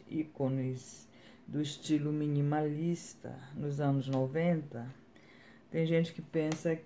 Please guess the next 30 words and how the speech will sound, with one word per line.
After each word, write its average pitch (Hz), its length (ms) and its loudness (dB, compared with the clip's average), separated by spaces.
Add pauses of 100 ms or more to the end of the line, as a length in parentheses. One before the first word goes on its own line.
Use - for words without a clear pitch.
(120)
que 170 1000 4
essa 156 840 2
onda 170 360 6
de 160 120 0
minimalismo 156 760 2
é 175 80 6
de 180 100 2
agora. 151 580 4
Não, 139 520 2
essa 147 160 -6
onda 160 300 4
aí 170 180 4
já 165 120 4
vem 170 280 4
há - 20 4
muito 196 480 2 (260)
tempo. 139 480 -2 (640)
Ela 151 300 4
aí, 151 400 6
a, 143 500 4 (160)
a, 127 360 -2
essa 139 200 -2
estilista 147 680 0
Gil 143 220 0
Sander, 139 560 0
ela 151 240 2
foi, 156 420 -2
então, 160 500 -2 (480)
uma 160 200 2
pioneira 170 1000 8